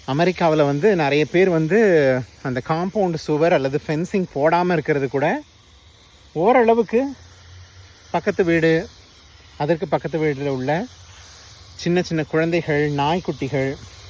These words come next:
இவங்கெல்லாம் வந்து சில சமயம் அதெல்லாம் தொந்தரவு தான், இருந்தாலும் அவங்கெல்லாம் வந்து பழகும் பொழுது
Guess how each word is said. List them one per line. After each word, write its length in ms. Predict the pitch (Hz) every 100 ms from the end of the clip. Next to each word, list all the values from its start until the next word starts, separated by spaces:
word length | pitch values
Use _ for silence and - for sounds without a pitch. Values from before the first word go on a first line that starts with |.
| -
இவங்கெல்லாம் 380 | 156 156 160 180
வந்து 380 | 165 151 185 262 - - - - - - - - - -
சில 180 | - 165
சமயம் 240 | 214 233
அதெல்லாம் 260 | 254 226 240
தொந்தரவு 420 | 202 214 247 220
தான், 220 | 196 226 311
இருந்தாலும் 800 | - 180 208 196 185 214 294 254 - - - - - - - - - - - - - -
அவங்கெல்லாம் 280 | 175 180 175
வந்து 280 | 196 180
பழகும் 400 | 180 160 175 185
பொழுது 440 | 160 151 143 156